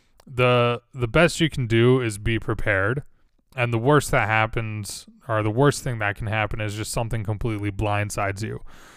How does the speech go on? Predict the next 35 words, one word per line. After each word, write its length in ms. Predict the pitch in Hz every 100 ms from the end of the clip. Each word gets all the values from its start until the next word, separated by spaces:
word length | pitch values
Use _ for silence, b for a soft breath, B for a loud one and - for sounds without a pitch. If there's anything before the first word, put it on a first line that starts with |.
| B
So 360 | - 139 123 120
not 240 | 139 170
that 140 | 180 151
we 60 |
need 220 | 135 127 110
to 80 |
be 460 | 117 113 107 104 - _ -
afraid 420 | 117 - 208 208
of 100 | 113
everything, 640 | 98 98 117 104 107 117 113
but 260 | 117 123
we 160 | 120 123
need 220 | 139 135
to 380 | - 131 120 117
be 420 | 120 113 123 120
aware 680 | 120 117 113 123 117 113 113
of 440 | 113 107 101 -
possibilities, 1040 | - 113 104 117 107 104 107 120 185 196 -
you 100 | 117
know, 240 | 101 104 -
that 200 | 113 101
hope 240 | - 131 113
for 100 | 131
the 60 | 110
best, 320 | 113 117 -
expect 400 | - - 110 -
the 60 | 104
worst. 540 | 104 160 196 - - b b b _ -
Not 200 | 131 131
that 180 | 139 127
I 200 | 127 120
expect 540 | 113 - - 135 -
every 200 | 127 120
time 360 | - 117 113 117
I 520 | 107 104 104 104